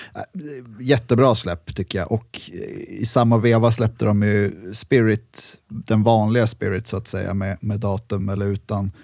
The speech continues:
Eh, släppte de i en mindre storlek på trettiosju millimeter. Och den kostar typ tjugofem tusen spänn, eh, på länk. Och, eh, det tycker jag är en grym första klocka om man vill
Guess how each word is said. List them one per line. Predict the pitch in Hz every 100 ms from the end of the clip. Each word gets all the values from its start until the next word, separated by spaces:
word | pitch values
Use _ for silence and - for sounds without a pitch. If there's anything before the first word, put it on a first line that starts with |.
| _ - _ -
Eh, | 98 92
släppte | 87 113 104 -
de | 101
i | 95
en | 104
mindre | 123 123 101
storlek | - - -
på |
trettiosju | 98 101 98 110 135
millimeter. | 92 82 82 92 - 80 104
Och | - 110
den | 104
kostar | 101 98
typ | - -
tjugofem | 104 120 107
tusen | 92 82 80 -
spänn, | - 80 85 - _ _ -
eh, | 92 90
på | 80 87
länk. | 87 87 - - _ _ _ _ _ -
Och, | 98 - _ - 101
eh, | 95 92 90 -
det | 110 117 127
tycker | 120 - 107
jag | 95 95 -
är | 90 87 95
en | 95 90 90 -
grym | 113 113 113 120 104 104 92 -
första | - - 110 98 - - 98
klocka | - - 113 - _ - 104
om | 98 101
man | 95 95
vill | 101 98